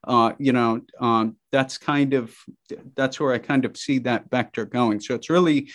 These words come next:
uh, total domination, uh, by technical science. And I think it's moving towards what Habermas, uh, called a rationally totalitarian society.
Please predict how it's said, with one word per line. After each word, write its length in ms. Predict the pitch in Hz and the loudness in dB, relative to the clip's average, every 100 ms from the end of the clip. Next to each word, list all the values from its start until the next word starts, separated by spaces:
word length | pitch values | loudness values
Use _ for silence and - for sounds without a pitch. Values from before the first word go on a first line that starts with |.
| - - - | -20 -20 -4
uh, 240 | 127 113 - 135 - _ - | 2 2 0 -10 -18 _ -4
total 360 | - 185 185 | 4 6 6
domination, 1000 | 151 156 151 147 143 143 139 147 131 131 131 | 4 0 0 0 2 0 2 2 4 2 0
uh, 240 | 113 107 | 0 0
by 340 | - 127 135 131 | 0 2 2 0
technical 540 | - 135 143 135 113 | -2 -4 -2 -4 -6
science. 760 | - 131 123 131 139 139 - - - _ | -6 -2 0 2 0 -2 -8 -18 -20 _
And 340 | 139 127 127 123 | 0 2 4 2
I 120 | 127 | 0
think 200 | - 156 | -4 -2
it's 200 | 143 - | -4 -2
moving 440 | 143 156 156 147 | 2 2 4 2
towards 340 | 131 151 135 - | 2 0 0 0
what 140 | 127 | -4
Habermas, 840 | - 139 135 139 127 127 123 - - - | 0 0 2 2 2 2 0 -2 -8 -2
uh, 220 | 117 110 | 2 2
called 520 | 107 - 127 127 120 - | 0 0 4 4 0 -6
a 160 | 123 | -6
rationally 680 | 117 131 143 135 - 135 131 | -2 -2 -2 -4 -4 0 0
totalitarian 1120 | 123 - 117 - 143 131 - 139 131 123 117 104 | -2 -10 -12 -2 -2 -2 -4 -2 0 2 0 -2
society. 800 | 110 - 123 117 107 - - | -8 -4 0 2 0 -4 -14